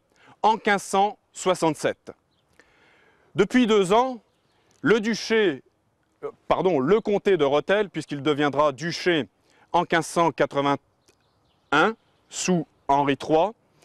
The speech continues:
le comté de Rethel, disais-je, est dirigé par Louis de Gonzague.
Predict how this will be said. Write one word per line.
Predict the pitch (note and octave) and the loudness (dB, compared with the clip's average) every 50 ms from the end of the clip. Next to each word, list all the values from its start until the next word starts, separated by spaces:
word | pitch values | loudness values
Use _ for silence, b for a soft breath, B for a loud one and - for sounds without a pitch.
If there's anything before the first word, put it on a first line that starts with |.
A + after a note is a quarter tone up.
| B B B B B - | B B B B B 0
le | C#3+ G3+ B3+ | 2 2 2
comté | A#3 - A3+ G#3+ - G#3+ G#3 E3+ | 2 2 0 0 2 0 0 0
de | D#3 | 0
Rethel, | C#3+ D#3+ D#3+ - G#3+ A#3 A3+ F#3+ | 0 0 2 2 0 0 0 -2
disais-je, | D#3 E3 D#3 C#3 D#3 E3+ G3 A3 A3 F3+ C3+ C#3+ C3+ B2+ G#2+ - b b b b b b b - | -4 -6 -4 0 0 2 2 2 2 0 2 0 0 0 -2 -6 b b b b b b b -2
est | F3+ G3 | 0 0
dirigé | F#3 F3 G3 F3+ F#3 F3 D#3+ A3+ A#3 | 0 0 0 0 0 0 0 0 -2
par | - - G3 F#3+ G3 G#3 A3+ A3 G3+ - _ _ | 0 2 2 4 4 4 2 0 -2 -8 _ _
Louis | - C3 E3 F#3+ A#3 A#3 | -8 -4 -2 -2 0 2
de | G3 G3+ | 2 2
Gonzague. | F#3+ F3 F3 E3 C#3+ C#3+ B2 G#2+ G2 E2+ - F#2+ | 2 2 -2 -2 -2 -2 -2 -2 -2 -6 -12 -16